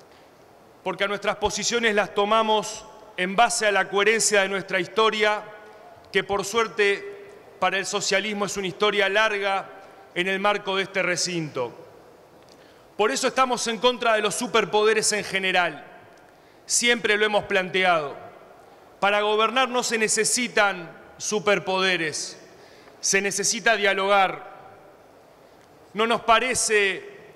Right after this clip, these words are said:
solidario, como se dice en este proyecto de ley, que al ajuste lo paguen nuestros jubilados que ganan veinte mil pesos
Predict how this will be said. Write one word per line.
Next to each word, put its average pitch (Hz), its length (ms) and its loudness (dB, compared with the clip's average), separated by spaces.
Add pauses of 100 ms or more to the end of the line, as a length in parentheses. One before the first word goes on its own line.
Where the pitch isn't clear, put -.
solidario, 220 800 2
como 202 220 -4
se 208 160 -2
dice 202 640 0
en 196 140 -4
este 214 220 -2
proyecto 202 560 -2
de 196 120 2
ley, 220 360 2 (1000)
que 185 80 0
al 190 100 2
ajuste 220 380 -4
lo 202 180 0
paguen 214 300 2
nuestros 196 260 -6
jubilados 202 580 0
que 196 140 -2
ganan 202 320 0
veinte 185 300 -4
mil 208 180 -4
pesos 214 640 -2